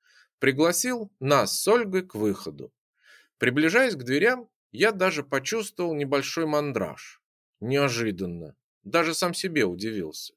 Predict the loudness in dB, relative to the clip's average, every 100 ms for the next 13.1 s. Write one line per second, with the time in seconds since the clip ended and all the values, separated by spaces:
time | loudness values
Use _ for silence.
0 | _ _ _ _ 0 0 0 -2 -4 _
1 | -6 -4 -4 -4 -6 -6 -2 -4 -4 -6
2 | -4 -2 -4 -8 -10 -12 _ _ -6 -6
3 | -6 -4 2 2 2 -2 -4 -4 -4 -4
4 | -10 _ _ -6 0 2 4 2 2 0
5 | -6 -6 -2 -2 -2 -4 -6 -10 -18 -18
6 | -20 _ _ _ _ -2 0 0 0 0
7 | 0 0 -2 -6 -8 -4 -2 0 2 2
8 | 0 0 0 0 0 -4 -2 -2 0 -2
9 | -2 -4 -6 -8 -14 _ _ _ -20 _
10 | _ -6 0 0 0 -4 0 2 2 -2
11 | -8 -2 2 2 -2 -12 _ -8 -4 -4
12 | 0 -2 0 -2 0 0 0 -2 -12 -14
13 | -18